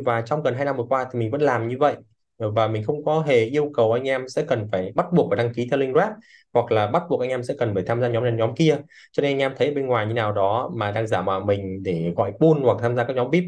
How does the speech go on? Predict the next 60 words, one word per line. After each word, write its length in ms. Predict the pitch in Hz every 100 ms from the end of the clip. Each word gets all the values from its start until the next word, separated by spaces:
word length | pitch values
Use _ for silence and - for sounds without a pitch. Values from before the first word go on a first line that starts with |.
| 180
thì 80 | 110
đó 200 | 104 110
hoàn 180 | 127 113
toàn 120 | 110
là 60 | 104
scam 320 | - 123 120
nhá. 120 | 131 -
Mình 160 | 104 107
nhấn 180 | 107 135
mạnh 180 | 120
lại 120 | 113 104
cái 160 | 110
vấn 80 | 120
đề 100 | 123
như 140 | 107
vậy 120 | 117 95
để 80 | 92
mọi 100 | 95
người 100 | 95
biết 180 | 151
nhá. 160 | 151 147 151 _ _ _ -
Ok, 200 | 139 139 139 123 _
thì 220 | 123 113 113 110
còn 180 | 117
những 100 | 123
vấn 100 | 139
đề 140 | 156 120
khác, 120 | 185 190 -
nhiều 200 | 120 117
anh 100 | 131
em 200 | 131 127
thì 280 | 123 98 87 - - -
kể 80 | 156
cả 120 | 95 -
có 140 | 147
call 140 | 170 160
đúng 220 | 147 143
đi 100 | 180
nữa 180 | 160 175
hoặc 180 | 170 131
là 80 | 113 107
call 320 | 143 139 139 143 -
win 320 | 151 160 147
nhiều 220 | 131 113
đi 60 | 123
nữa 140 | 156 156
thì 60 |
họ 140 | 117 110
vẫn 160 | 135
chửi 220 | 147 120 95
thôi 80 | 127
mà. 200 | 110 107 _
Bởi 120 | 107
vì 180 | 101 104
họ, 380 | 107 110 92 101
rất 220 | 120 170
là 60 | 175
nhiều 180 | 123 113
người 200 | 113 107
họ 260 | 113 -